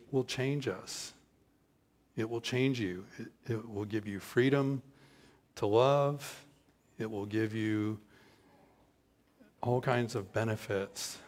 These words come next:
that we just, if we just have to fight for that knowledge. So I'm gonna ask the worship team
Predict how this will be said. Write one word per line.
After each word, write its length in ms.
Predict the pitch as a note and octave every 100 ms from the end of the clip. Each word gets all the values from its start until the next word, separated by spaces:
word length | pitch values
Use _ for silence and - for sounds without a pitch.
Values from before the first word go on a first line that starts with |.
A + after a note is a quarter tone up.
| - _
that 120 | A2+ G#2
we 120 | G2
just, 380 | G#2+ A2 - -
if 160 | A2 - - -
we 100 | A2
just 220 | A2+ -
have 180 | G#2+ -
to 100 | -
fight 280 | - G2 -
for 120 | G2+
that 180 | G2 G2
knowledge. 580 | F#2+ F#2+ F#2 G2+ - - _ _ _ -
So 200 | G2+ - - - - - - - - - _
I'm 80 | B2+
gonna 100 | C3
ask 180 | C3 -
the 60 |
worship 340 | A#2 A#2 - -
team 360 | C3 B2 B2